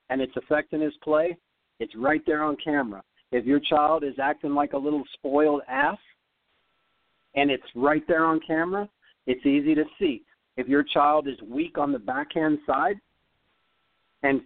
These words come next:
and is being exploited and, and, and beaten because the backhand is weak, it's right there on camera. It gets you to reality immediately.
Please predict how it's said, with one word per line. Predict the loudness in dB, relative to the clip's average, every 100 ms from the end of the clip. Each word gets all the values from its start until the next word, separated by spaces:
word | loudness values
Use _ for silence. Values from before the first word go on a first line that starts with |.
| -6
and | -2 0
is | 0 0
being | 2 4
exploited | 2 -2 -8 -2 2 2 0 -4 _ _ _ -4
and, | 0 0 0 -6 _
and, | -2 0 0 -4
and | -2 0 2 0 -4
beaten | -2 0 0 0 0 -2
because | -2 -2 0 2 2 2 -6
the | -6
backhand | -2 -2 0 0 2
is | 0 -2
weak, | -4 -4 -8 _ _ _
it's | -10 -4
right | 0 0
there | 2 4
on | 4 2
camera. | -2 -2 -2 -6
It | -10 -4
gets | -4 -2
you | -4 -2 0
to | 0
reality | 0 2 2 2 0 -4 -8 -10
immediately. | -4 0 0 0 -2 -4 -14 -16